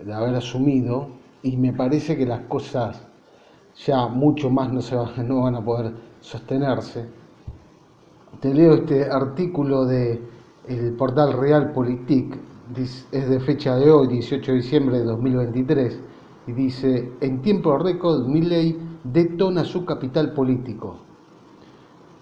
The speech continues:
Bastaron apenas unos pocos días de gobierno para que las expresiones de repudio a Javier Milei comenzaran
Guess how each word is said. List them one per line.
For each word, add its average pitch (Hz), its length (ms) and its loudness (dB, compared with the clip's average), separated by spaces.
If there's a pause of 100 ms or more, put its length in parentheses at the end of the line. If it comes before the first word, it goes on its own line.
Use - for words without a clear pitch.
(280)
Bastaron 156 520 2
apenas 139 560 2 (120)
unos 143 240 -2 (120)
pocos 175 380 0
días 156 340 0
de 127 120 -2
gobierno 139 480 0
para 117 240 -2
que 127 80 -6
las 117 240 -4
expresiones 147 560 -2
de 120 100 -2
repudio 120 460 0
a 120 80 -6
Javier 135 320 0
Milei 127 400 0
comenzaran 147 680 -2